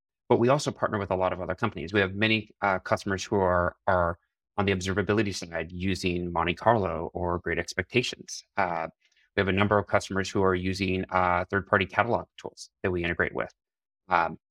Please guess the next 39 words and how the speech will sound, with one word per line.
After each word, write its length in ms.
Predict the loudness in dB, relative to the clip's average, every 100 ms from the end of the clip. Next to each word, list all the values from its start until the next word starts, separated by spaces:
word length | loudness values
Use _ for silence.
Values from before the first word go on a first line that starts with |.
| _ 0
we 120 | 2
actually 220 | 2 -2
partner 380 | 2 2 4 -2
with 180 | 0 -2
a 40 |
company 300 | -2 -2 -4
called 220 | -2 -4 -4
CData 500 | -4 0 0 0 -8 _ -2
to 120 | 2
offer 320 | 2 0 0 0
up, 180 | 0 -4 _ _ 0
uh, 140 | 0
so 240 | 0 0
many 180 | 2 0
data 260 | 0 -2 -2 _
connectors 400 | -18 -14 -12 -14 -16 -12
at 60 |
the 60 | -6
same 220 | -6 -4
time. 200 | -2 -2 -2 _
And 140 | -2 2
so 240 | 4 2 -4 _ _ _ 4
while 260 | 6 6
we, 460 | 2 -2 -2 -4 -8 _ _ _ 0
um, 400 | 2 0 -4 -12 _
while 160 | 0 2
it, 120 | 0 0
it, 380 | -4 -4 -10 -6
it 140 | -2
certainly 340 | -2 0 0
looks 600 | -2 0 0 0 -4 -12 -2
like 140 | 0 0
an 100 | -4
end-to-end 320 | -4 -4 -4
solution, 320 | -2 0 -2
part 240 | 2 2 4
of 80 |
our, 120 | 0 0
our, 300 | 0 0 -4